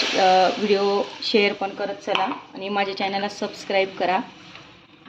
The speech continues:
आपण अजून पाणी टाकून घेणार आहोत आणि माझ्या चॅनलला सबस्क्राईब करा आणि मला सपोर्ट करा. आता आपण चवीनुसार मीठ टाकून घेऊया आणि आपण ह्याला आता रश्श्याला उकळी देऊ,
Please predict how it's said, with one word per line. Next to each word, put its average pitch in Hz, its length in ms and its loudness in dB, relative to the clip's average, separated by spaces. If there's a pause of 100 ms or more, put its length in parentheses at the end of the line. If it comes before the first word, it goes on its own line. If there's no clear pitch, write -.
(680)
आपण 214 280 -4
अजून 220 300 0
पाणी 214 240 0
टाकून 208 280 -2
घेणार 196 260 -4
आहोत 185 220 -4 (500)
आणि 208 320 -4
माझ्या 214 300 -4
चॅनलला 208 360 0
सबस्क्राईब 208 540 -4
करा 202 300 0 (180)
आणि 202 480 -2 (260)
मला 202 500 4
सपोर्ट 208 480 -2
करा. 190 220 2 (1900)
आता 220 160 -4
आपण 220 240 -2
चवीनुसार 214 540 -2
मीठ 208 220 -4
टाकून 196 260 0
घेऊया 190 320 0 (2500)
आणि 220 200 -4
आपण 220 240 -2
ह्याला 214 300 4
आता 214 260 0
रश्श्याला 208 400 0
उकळी 202 260 -2
देऊ, 190 240 -4